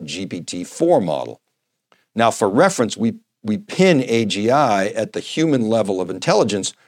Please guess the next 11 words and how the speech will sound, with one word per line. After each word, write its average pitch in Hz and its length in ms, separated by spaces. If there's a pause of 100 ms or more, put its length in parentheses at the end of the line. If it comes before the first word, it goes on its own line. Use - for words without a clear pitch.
recognizing 104 640
that 85 160
definitions 104 580
do 90 160
vary 98 380
depending 90 420
on 80 180 (380)
who 98 60
you 82 100
speak 139 280
with. 65 200